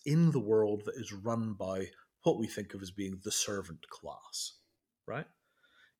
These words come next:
Th-, the real structure of the world is the world of boiler suits and muddy wellies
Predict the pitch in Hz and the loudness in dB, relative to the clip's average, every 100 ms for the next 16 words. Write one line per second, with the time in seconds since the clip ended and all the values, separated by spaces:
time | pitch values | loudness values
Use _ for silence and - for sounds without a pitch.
0 | _ _ _ _ - 156 - 127 123 123 | _ _ _ _ -2 -2 0 0 2 4
1 | 190 208 - - 147 - 139 131 92 90 | 4 2 0 0 -2 -2 -6 -4 -4 -4
2 | 92 95 - 123 104 101 120 123 90 87 | -4 -6 -8 -8 -6 2 2 2 -4 -2
3 | 120 139 143 135 - 123 117 - 87 82 | 4 6 6 4 2 -2 -4 -6 -6 -6
4 | 95 113 113 101 85 82 80 92 87 87 | -2 -2 -2 -4 -6 -8 -10 -8 -6 -6